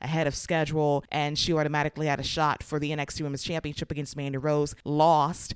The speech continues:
by Amanda using her own knee brace against her. And then she gets paired with Nikita Lyons in the Women's Tag Team Tournament on the main roster for a bit, but due to an injury, she's sidelined from that tournament, gets a shot at the Women's Tag Team titles in N X T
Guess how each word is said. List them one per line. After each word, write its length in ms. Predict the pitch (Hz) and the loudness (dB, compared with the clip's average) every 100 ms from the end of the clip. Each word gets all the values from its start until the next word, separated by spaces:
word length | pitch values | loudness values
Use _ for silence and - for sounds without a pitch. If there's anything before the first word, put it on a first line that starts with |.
| - | 0
by 100 | 160 | 2
Amanda 400 | 147 156 151 143 | 4 2 2 0
using 240 | 160 151 | 0 2
her 60 | 147 | 2
own 160 | 139 143 | 2 2
knee 160 | 156 | 0
brace 260 | 160 147 - | 2 2 0
against 420 | 139 151 165 - | 0 0 0 -2
her. 220 | 143 135 - | 0 0 -2
And 120 | 143 | 0
then 100 | 185 | 2
she 120 | 220 | 2
gets 200 | 202 190 | 2 0
paired 440 | - 190 175 165 156 | 0 0 2 2 2
with 240 | 143 143 | 2 0
Nikita 360 | 147 - 170 147 | -4 -4 -2 2
Lyons 520 | 147 156 135 131 - - | 2 2 0 -2 -6 -6
in 240 | - 165 143 | -2 -2 -2
the 240 | 131 160 151 | -2 -2 0
Women's 360 | 185 226 214 | 0 0 -2
Tag 300 | - 202 175 | -2 0 0
Team 140 | - 170 | 0 -4
Tournament 440 | 196 175 143 131 - | -2 -2 -2 -4 -4
on 180 | 180 165 | -2 0
the 60 | |
main 240 | 147 139 139 | 0 -2 0
roster 440 | 156 233 277 - | 2 2 2 -4
for 240 | 156 151 139 | -2 0 2
a 40 | |
bit, 300 | 139 147 147 - | 2 2 0 -4
but 80 | |
due 100 | 190 | -2
to 140 | 196 190 | 0 0
an 80 | 175 | 0
injury, 360 | 226 175 151 | 0 0 0
she's 200 | 151 156 | 0 -2
sidelined 340 | 175 160 156 147 | 0 0 -2 -4
from 140 | 143 | -2
that 180 | 185 254 | -2 -2
tournament, 320 | 190 151 147 | -4 -4 -6
gets 140 | - | -6
a 20 | 151 | -2
shot 320 | - 190 - | 2 2 2
at 200 | - 190 | 2 0
the 100 | 196 | 2
Women's 360 | 175 233 302 233 | 2 2 0 -2
Tag 280 | - 170 156 | 0 0 0
Team 120 | 170 | -2
titles 240 | 175 156 | 0 0
in 80 | 143 | 0
N 80 | 165 | -2
X 240 | 147 - | -2 -4
T 260 | - 170 147 | -4 -2 -4